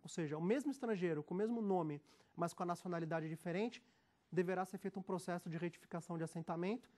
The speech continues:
que é pra dizer, em suma, que aquela pessoa, que aquela pessoa é a mesma, apesar da nacionalidade estar invertida. Artigo cento e quatro. O portador de visto de cortesia, oficial ou diplomático, só poderá exercer atividade remunerada em favor do Estado estrangeiro,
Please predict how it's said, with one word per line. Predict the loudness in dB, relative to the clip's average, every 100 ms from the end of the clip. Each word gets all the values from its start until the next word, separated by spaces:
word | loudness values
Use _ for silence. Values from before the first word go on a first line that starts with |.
| _ -2
que | 0
é |
pra | 2 0
dizer, | 2 2 0 -10 -6
em | -4
suma, | 0 2 2 -2
que | -4
aquela | -2 -2
pessoa, | -2 -6 -2
que | -2
aquela | 0 -2
pessoa | -2 0 2
é |
a |
mesma, | 4 2 0 -6 _ _ -6
apesar | -2 0 0
da | 0 -2
nacionalidade | -4 -4 -4 -2 -2 -4
estar | -4 -6
invertida. | -4 -4 -6 -14 -16 -18 _ _ _ _ _ _ -6
Artigo | -4 -2 -2
cento | -2 -2
e |
quatro. | 0 0 0 -10 _ _ -20 _ _ _ -4
O | 2
portador | 4 4 4 2
de | 0
visto | 2 0 0
de | -2
cortesia, | 0 -2 0 0 2 2 2
oficial | -2 -2 -4 0 4 4
ou |
diplomático, | 2 -2 -2 0 0 -4 -12
só | -4 -2
poderá | 0 2 2
exercer | 2 0 0 -2
atividade | -2 0 2 2 0
remunerada | -2 0 2 2 2 -2
em | -2 0
favor | 2 4 4
do | 2
Estado | -2 -4
estrangeiro, | -4 -6 -6 -6